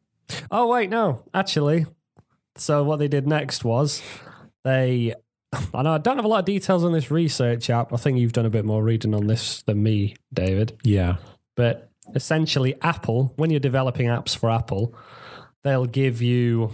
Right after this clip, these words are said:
Speaker 1: or they'll give certain people this Apple, uh, internal enterprise certificate, which allows you to run apps on, uh, on Apple iPhones or iDevices that are not, that do not have to be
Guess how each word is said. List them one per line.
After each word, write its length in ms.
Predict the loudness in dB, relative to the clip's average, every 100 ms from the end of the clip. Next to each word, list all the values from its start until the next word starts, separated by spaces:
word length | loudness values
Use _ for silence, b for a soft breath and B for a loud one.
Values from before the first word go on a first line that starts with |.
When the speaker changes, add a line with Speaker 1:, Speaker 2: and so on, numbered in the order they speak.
| -8 -2
Speaker 1:
or 120 | 0
they'll 140 | 0
give 400 | 2 0 0 -8 -16 _ _ -6
certain 440 | 0 2 2 -2
people 540 | 0 0 2 0 -2 -6 _ _ _ _ _ _ -16 -4
this 240 | -2 -2 -2
Apple, 640 | -4 -4 -2 0 0 -2 -6 B B B B -4
uh, 480 | 0 2 2 0 -2 -6 -2
internal 1000 | 0 0 0 0 2 0 0 0 -4 -12 _ _ _
enterprise 680 | -2 0 0 -2 0 0 0
certificate, 640 | -2 -4 2 2 2 0 0
which 200 | 0 -2
allows 520 | 0 2 2 0 0
you 140 | 0
to 180 | 0 0
run 440 | 2 2 2 0 -4 _
apps 400 | -4 -2 0 0 2
on, 300 | 2 2 -2 -8 _
uh, 180 | -2 2
on 160 | 2 2
Apple 240 | 0 -2 -2
iPhones 600 | 0 0 0 -2 0 2 0
or 80 | 2
iDevices 960 | 2 2 2 2 2 2 2 0 -2 B B _ _
that 120 | -2
are 100 | 0
not, 400 | 0 0 0 -2
that 160 | -4 0
do 120 | 0
not 220 | 0 0
have 180 | -2 -4
to 120 | 0 0
be 380 | 2 2 0